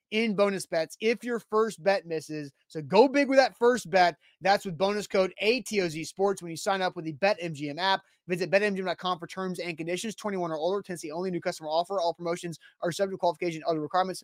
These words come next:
Reward, first online real money wager only. Rewards issued to knowledgeable bonus bets. Bonus bets expire seven days. And for problem gamble support, call Tennessee Redline, eight hundred eight eight nine, nine seven eight nine. So I mentioned the, the two biggest issues,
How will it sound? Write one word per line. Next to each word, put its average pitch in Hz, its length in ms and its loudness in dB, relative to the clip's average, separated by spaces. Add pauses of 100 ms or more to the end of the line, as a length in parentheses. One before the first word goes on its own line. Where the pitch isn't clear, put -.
Reward, 170 280 2 (100)
first 220 240 4
online 170 220 0
real 160 120 0
money 151 200 -4
wager 131 220 -6
only. 185 280 -4 (200)
Rewards 185 360 6
issued 185 220 -4
to 180 60 2
knowledgeable 165 360 2
bonus 170 260 -2
bets. 151 240 -2
Bonus 165 240 -4
bets 170 200 -6
expire 160 280 0
seven 143 220 -4
days. 185 260 4 (240)
And 170 100 -8
for 160 120 -4
problem 202 440 6
gamble 175 280 0
support, 175 320 0
call 151 120 0
Tennessee 185 300 -2
Redline, 170 460 4
eight 175 100 0
hundred 170 200 0
eight 165 120 0
eight 165 140 0
nine, 165 320 2
nine 160 180 0
seven 156 260 0
eight 131 200 -6
nine. 202 400 6 (400)
So 220 220 12
I 208 180 6
mentioned 226 300 6
the, - 20 6
the 196 160 -2
two 262 180 10
biggest 226 320 8
issues, 185 600 2